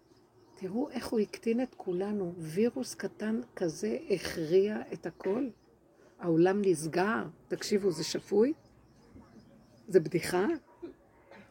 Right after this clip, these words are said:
מי יכול לעמוד מול החרדה של האטום האיראני? אף אחד לא מעלה בדעתו מאיזה צד זה הגיע, ובצד כזה, כאילו, אגב אורחה, נכנס משהו לעולם, בתוך כל הסערה, שזה נגד זה, והוא נגד זה,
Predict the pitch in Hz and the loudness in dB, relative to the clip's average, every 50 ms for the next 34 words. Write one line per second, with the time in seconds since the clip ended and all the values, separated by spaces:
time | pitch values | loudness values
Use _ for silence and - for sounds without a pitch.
0 | - - - - - - _ - 226 311 320 - - 285 262 254 254 240 240 240 | -20 -20 -20 -20 -20 -6 _ 6 8 8 8 8 6 2 2 2 4 4 4 4
1 | 226 220 208 208 202 - - 294 170 196 - 165 214 220 214 - 240 226 202 196 | 4 4 4 2 2 2 0 0 2 0 2 2 2 0 2 2 4 6 6 6
2 | 185 - - - 226 226 226 233 240 240 208 208 202 185 185 202 196 208 208 202 | 4 4 6 8 10 10 8 8 6 6 8 10 10 8 8 6 4 4 4 4
3 | 196 185 170 151 - - _ _ _ _ _ _ _ _ _ _ _ _ _ _ | 4 2 2 0 -6 -12 _ _ _ _ _ _ _ _ _ _ _ _ _ _
4 | _ _ _ _ _ _ _ _ _ _ _ - 320 - - 330 - - 480 415 | _ _ _ _ _ _ _ _ _ _ _ -6 -6 -4 -2 -4 -2 -2 2 4
5 | - 359 370 392 392 370 381 403 381 381 370 392 359 - - 370 320 277 262 254 | 6 8 8 8 10 10 8 8 8 6 6 6 4 4 4 2 4 4 4 4
6 | 277 254 277 254 - - - - 320 381 392 - - 302 285 262 214 208 233 226 | 4 2 2 -2 -2 0 4 6 6 6 6 6 4 4 4 4 4 4 6 6
7 | 214 226 262 254 208 214 180 214 196 - - - - 339 453 - - - - 311 | 6 4 4 4 6 6 8 8 6 6 6 6 6 6 6 6 4 4 4 6
8 | 247 320 349 - - 311 302 - 349 294 214 202 269 262 240 330 - - 311 339 | 8 6 6 6 6 8 8 8 8 8 8 8 8 8 8 4 6 8 8 10
9 | 349 359 - - - - 214 202 196 202 220 240 233 226 - - 370 440 415 - | 10 8 6 4 2 0 2 2 2 2 2 2 2 2 2 4 4 4 4 4
10 | - - 330 349 415 480 440 - - - - 208 202 196 185 185 185 185 180 190 | 4 6 8 10 10 10 8 8 6 4 2 4 4 4 4 4 4 2 2 0
11 | 202 - - - - - - - - 440 453 480 - - - 330 320 320 359 349 | -2 -2 -2 -4 -4 -4 -4 -6 -4 0 0 0 0 2 2 2 4 4 4 4
12 | 285 - - - - - - - - - - 359 392 294 311 415 403 381 349 285 | 2 2 -2 -6 -16 -18 -18 -16 -8 4 8 8 8 10 10 8 10 8 8 8
13 | 349 359 359 381 349 330 302 330 359 392 403 392 381 370 370 349 359 370 339 | 8 6 6 6 6 6 6 6 4 6 6 6 6 6 6 4 4 4 4